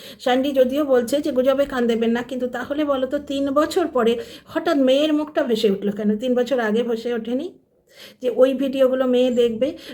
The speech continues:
দু নম্বর কথা, এই যে ত-, ছোট দিদি ভাই, এর ভিডিও তো ওই মদ খাওয়া ভি-, লাইভের থেকেও সাংঘাতিক। স্যান্ডিকে ঢ্যা বলছে, সেই ভিডিওটা তো ছিল, সেটা তো আমি তো কমিউনিটি থেকে দেখে এলাম।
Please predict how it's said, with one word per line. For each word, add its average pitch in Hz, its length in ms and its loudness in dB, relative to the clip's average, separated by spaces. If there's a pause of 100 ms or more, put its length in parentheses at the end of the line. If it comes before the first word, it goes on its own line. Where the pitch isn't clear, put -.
দু 262 80 0
নম্বর 285 380 4
কথা, 277 240 0
এই 262 200 4
যে 277 200 2
ত-, 233 280 -4
ছোট 302 180 -2
দিদি 262 340 -4
ভাই, 202 300 2
এর 277 260 4
ভিডিও 294 340 -2
তো 311 180 -4
ওই 294 240 0 (280)
মদ 269 180 0
খাওয়া 311 340 2
ভি-, 269 240 -4
লাইভের 277 540 2
থেকেও 349 240 -2
সাংঘাতিক। 285 440 -2 (1600)
স্যান্ডিকে 285 440 2
ঢ্যা 269 280 6
বলছে, 294 320 2
সেই 302 160 0
ভিডিওটা 311 380 0
তো 302 120 -2
ছিল, 359 340 4
সেটা 277 200 0
তো 285 100 -4
আমি 285 300 0
তো 330 120 -4
কমিউনিটি 330 480 -4
থেকে 330 220 0
দেখে 254 240 4
এলাম। 180 280 0